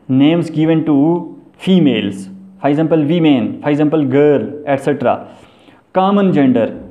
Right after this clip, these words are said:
given to common class of peoples. Okay,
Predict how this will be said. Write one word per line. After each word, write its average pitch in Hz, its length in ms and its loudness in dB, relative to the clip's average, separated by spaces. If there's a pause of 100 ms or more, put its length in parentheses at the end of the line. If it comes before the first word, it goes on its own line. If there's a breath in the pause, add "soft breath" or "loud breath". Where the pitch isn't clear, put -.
(100)
given 165 320 0
to 175 140 0
common 170 440 0
class 131 260 0
of 120 160 -4
peoples. 107 500 -4 (400)
Okay, 139 480 -4